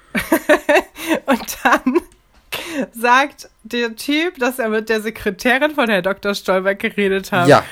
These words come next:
Speaker 1: Und man hat keine einzige Sekunde in, also in sehr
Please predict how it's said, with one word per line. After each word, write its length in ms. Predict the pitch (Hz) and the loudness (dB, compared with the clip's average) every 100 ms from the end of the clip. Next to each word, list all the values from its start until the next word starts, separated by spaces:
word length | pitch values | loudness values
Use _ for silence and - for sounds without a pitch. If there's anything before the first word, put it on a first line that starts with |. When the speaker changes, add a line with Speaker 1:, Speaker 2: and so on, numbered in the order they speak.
| - | -2
Speaker 1:
Und 160 | 277 285 | 4 6
man 160 | 320 330 | 6 4
hat 220 | 277 - | 0 0
keine 480 | 403 415 415 381 381 | 2 4 2 0 -2
einzige 360 | 349 330 302 | -2 -8 -6
Sekunde 600 | 277 311 - 277 240 208 196 - 254 - | -4 -4 2 2 2 -2 -4 -10 -12 0
in, 280 | 294 285 285 - - | 2 2 -2 -8 0
also 220 | 285 277 | 2 2
in 180 | 277 220 | -2 0
sehr 220 | 254 349 | 4 4